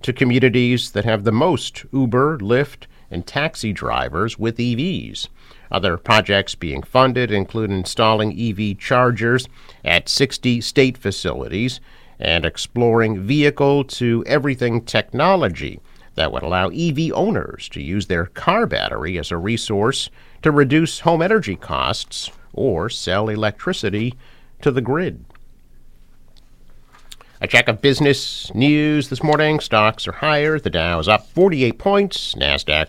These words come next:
rose thirty-seven. The S and P added two. Asian stocks also higher as Tokyo's benchmark momentarily touched a thirty-four-year high,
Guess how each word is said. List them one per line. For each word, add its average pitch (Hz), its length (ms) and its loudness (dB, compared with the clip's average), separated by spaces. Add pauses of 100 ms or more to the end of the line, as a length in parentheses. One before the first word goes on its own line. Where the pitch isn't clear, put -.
rose 85 320 -2
thirty-seven. 127 880 0
The 92 160 -2
S - 160 -4
and 87 140 -8
P 92 300 -4 (540)
added 73 500 -2 (100)
two. - 480 -6 (240)
Asian 90 400 -4
stocks 104 420 0
also 98 460 0
higher 113 560 2 (500)
as 87 260 2
Tokyo's 131 580 4
benchmark 113 680 2
momentarily 123 720 2
touched 131 400 -2
a 107 80 2
thirty-four-year 135 800 0
high, 127 640 -2